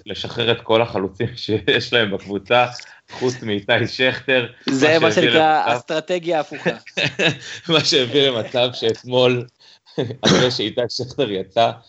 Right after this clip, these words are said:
Speaker 1: בית"ר ירושלים עולה למחצית השנייה בלי חלוץ. אה,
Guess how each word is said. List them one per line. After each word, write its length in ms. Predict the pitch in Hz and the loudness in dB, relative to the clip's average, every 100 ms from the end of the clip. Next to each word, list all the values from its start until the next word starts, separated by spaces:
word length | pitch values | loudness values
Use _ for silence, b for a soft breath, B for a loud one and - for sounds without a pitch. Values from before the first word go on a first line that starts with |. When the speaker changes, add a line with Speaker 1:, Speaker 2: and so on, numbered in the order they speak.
| b b | b b
Speaker 1:
בית"ר 200 | 98 98 | -4 2
ירושלים 400 | 110 110 110 104 | 4 4 0 -2
עולה 180 | 104 101 | 2 2
למחצית 480 | 110 104 101 98 107 | 2 0 -4 -8 -6
השנייה 440 | 104 - 101 104 | -6 0 4 4
בלי 500 | 98 95 104 117 113 - | 4 0 0 2 0 -4
חלוץ. 840 | - 95 98 110 110 117 117 - _ _ _ b b b - | -2 0 2 0 2 2 0 -14 _ _ _ b b b -2
אה, 640 | 95 95 98 98 98 98 | 2 4 4 2 2 2